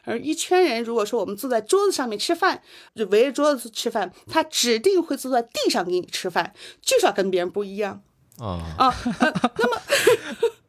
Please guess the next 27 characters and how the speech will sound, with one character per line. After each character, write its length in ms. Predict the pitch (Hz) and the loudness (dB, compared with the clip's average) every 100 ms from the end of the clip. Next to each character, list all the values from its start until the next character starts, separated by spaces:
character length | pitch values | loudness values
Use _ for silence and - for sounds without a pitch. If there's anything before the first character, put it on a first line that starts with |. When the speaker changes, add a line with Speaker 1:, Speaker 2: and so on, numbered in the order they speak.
| _ | _
Speaker 1:
<laughs> 720 | 392 466 339 370 508 440 339 _ | -10 -8 -6 -2 0 -2 -4 _
所 320 | - 294 311 | -2 2 4
以 100 | 453 | 4
呢， 100 | 330 262 | 2 2
我 80 | 349 | 0
想 140 | 226 | -2
说 160 | 254 302 | -2 -2
是 60 | |
什 140 | 285 214 | -2 -6
么？ 80 | 208 | -6
其 160 | - | -6
实 160 | 285 302 | -4 -6
艺 300 | - 403 381 | -2 0 0
术 240 | - 233 | 0 -6
家 320 | 208 285 262 | -2 -2 0
里 140 | 262 214 | 0 -2
面 380 | 208 196 185 - _ _ | -4 -4 -4 -6 _ _
很 360 | - - 202 180 | -12 -8 -6 -6
多 260 | - 349 349 | 2 2 4
人 140 | 240 | 2
都 160 | 262 262 | 0 0
很 340 | - 202 - | -2 -4 -4
怕 680 | - 113 - 480 466 269 - _ _ - | -6 -6 -2 0 2 0 -6 _ _ -12
创 380 | - 233 190 | -4 0 0
作， 400 | 170 214 180 - _ _ _ - - - | 0 2 0 -2 _ _ _ -20 -20 2
因 100 | |
为 80 | 381 | 4